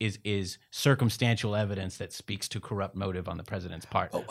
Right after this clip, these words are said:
Speaker 1: I think if, but, but if he wasn't president, I think what you would need to show is that, th-, that, that, that i-, if you could show in that case that, that Donald Trump was pursuing his private gain and, and betraying the public trust, then yes.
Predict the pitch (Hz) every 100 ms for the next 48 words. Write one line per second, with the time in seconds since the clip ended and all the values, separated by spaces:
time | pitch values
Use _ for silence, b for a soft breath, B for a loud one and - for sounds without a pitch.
0 | - 135 151 135 139 135 127 123 131 135
1 | 147 127 127 101 98 101 92 90 85 b
2 | b b - 117 143 127 107 131 127 127
3 | 113 117 104 101 110 107 104 95 104 101
4 | 92 b b - 101 - 113 110 - 113
5 | - - - - - - 113 110 - 139
6 | 143 202 196 156 - 151 139 127 131 -
7 | 127 120 117 - 113 104 - - 92 110
8 | 113 107 113 110 110 - 98 104 104 101
9 | 101 - 104 101 - 104 127 151 b b
10 | 104 104 110 101 95 107 107 104 110 104
11 | - 127 143 151 - b - 113 120 -
12 | -